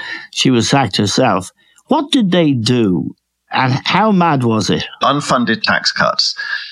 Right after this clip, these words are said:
Speaker 2: They announced that the way in which th-, the Britain's economic problem is to be cured is by cutting taxes massively, um, without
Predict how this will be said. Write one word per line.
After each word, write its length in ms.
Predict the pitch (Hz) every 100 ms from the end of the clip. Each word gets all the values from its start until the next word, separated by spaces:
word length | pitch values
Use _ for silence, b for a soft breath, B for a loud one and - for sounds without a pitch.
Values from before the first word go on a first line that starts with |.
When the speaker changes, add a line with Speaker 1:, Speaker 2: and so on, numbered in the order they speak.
| B -
Speaker 2:
They 400 | 113 110 107 -
announced 720 | 117 120 143 127 - - 190
that 240 | 110 -
the 80 | 107
way 260 | 98 131 135
in 120 | 120
which 280 | 104 - - -
th-, 140 | 196 - - _ -
the 120 | 110
Britain's 480 | 92 127 120 123 113 -
economic 460 | 107 110 104 95 95 -
problem 500 | - 92 - - - _ _
is 220 | 92 92
to 100 | -
be 220 | 95 95 80
cured 540 | - 92 73 62 78 -
is 260 | 85 82 -
by 300 | 85 85 82
cutting 500 | - 95 98 98 85
taxes 600 | 82 90 - - 87 80 -
massively, 720 | 85 87 - 90 98 - 67 B B B B B B -
um, 480 | 82 82 82 80 87
without 480 | 98 98 95 -